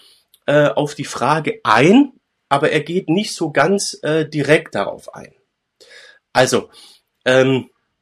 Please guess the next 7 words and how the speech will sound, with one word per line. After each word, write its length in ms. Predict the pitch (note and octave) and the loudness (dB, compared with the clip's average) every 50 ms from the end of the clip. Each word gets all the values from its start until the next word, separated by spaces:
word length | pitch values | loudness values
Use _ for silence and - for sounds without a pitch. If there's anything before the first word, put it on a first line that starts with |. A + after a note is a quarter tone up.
| _ _ _ _ _ _ _ _ _ _ _ _ _ _ _ | _ _ _ _ _ _ _ _ _ _ _ _ _ _ _
hier 120 | - C3 A#2 | -6 0 0
heißt 240 | C#3 E3 D3+ - D3+ | 0 0 2 0 -2
es, 100 | B2+ - | -2 0
Jesus 320 | D3 F3+ - E3+ D3+ - | -2 -2 -2 -4 -2 -2
sagte 300 | C3 B2 D3 E3 - F3 | 0 0 0 -2 -2 -4
zu 160 | - - - | -2 -4 -6
ihnen, 400 | - E3+ F3 F3+ G3 G3+ G#3+ G#3+ | -6 -4 2 4 4 4 4 0